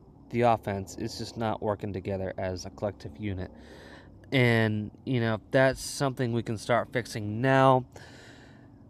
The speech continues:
since the All-Star break is right around the corner.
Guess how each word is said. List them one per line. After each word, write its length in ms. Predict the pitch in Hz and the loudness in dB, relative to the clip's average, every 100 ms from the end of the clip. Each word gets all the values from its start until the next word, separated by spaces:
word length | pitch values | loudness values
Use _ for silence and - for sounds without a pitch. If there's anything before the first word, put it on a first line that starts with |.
| - - | -20 -16
since 440 | - - 127 107 | -6 0 2 0
the 160 | - 131 | -2 2
All-Star 420 | 123 117 - 117 | 4 2 2 2
break 420 | 104 120 113 - | 2 2 2 0
is 240 | - 104 104 | -6 -6 -2
right 160 | 120 | 0
around 180 | 113 104 | 2 -2
the 80 | 92 | -6
corner. 520 | - - 185 180 180 | -8 4 6 6 4